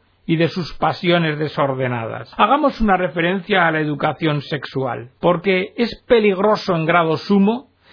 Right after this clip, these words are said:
ese naturalismo que en nuestros días invade el campo educativo en una materia tan delicada como es la de la moral y la castidad. Está muy difundido actualmente el error de quienes indecorosamente fomentan la llamada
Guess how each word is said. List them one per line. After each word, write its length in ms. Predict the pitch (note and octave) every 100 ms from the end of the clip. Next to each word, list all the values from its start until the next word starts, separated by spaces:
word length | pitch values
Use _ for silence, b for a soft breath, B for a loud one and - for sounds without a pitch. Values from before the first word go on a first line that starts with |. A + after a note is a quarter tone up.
| b
ese 240 | G#3 G#3 A3+
naturalismo 880 | G#3+ F3 G#3 F3+ F#3 A3 A#3 A3
que 220 | G#3+ F#3 F3
en 100 | F3
nuestros 400 | F3+ F3+ E3+ E3
días 280 | A#3 B3+ G3
invade 360 | E3+ F#3+ G#3
el 120 | F3
campo 300 | D3 A#3 A3+
educativo 560 | G#3 F#3+ E3 D#3 A3 A3+
en 100 | G#3
una 160 | G#3 F#3+
materia 480 | F3 E3 F#3 E3+
tan 180 | F3+ F3
delicada 560 | F3 D#3+ G3 A3+ A3+ - b b -
como 320 | F#3 E3 F3
es 200 | A#3 -
la 160 | E3+
de 80 | D#3
la 100 | D3
moral 460 | C#3+ D3 F3 F3+ - _
y 80 | D3+
la 160 | D3 B2+
castidad. 640 | D3+ - - C3 B2+ A#2
Está 480 | F3 E3 - A#3+ A3+
muy 220 | G#3+ A#3 C#4+
difundido 680 | A#3+ G#3 F#3+ G3+ G3 F3+
actualmente 920 | E3+ - D#3+ F3 G#3 G3 A3 F#3+ F#3 E3+
el 100 | D#3
error 520 | C#3+ D3+ D#3 E3+ - _ _ _
de 220 | E3+ F3
quienes 640 | E3+ F#3 F3+ F3 E3 - _ -
indecorosamente 1080 | F#3 F3 D3+ G#3 G#3 F3+ F3+ G#3 A3 C4 -
fomentan 520 | E3+ E3+ G3 G3 G#3
la 80 | F#3+
llamada 560 | E3+ D#3 F#3 G3+ G#3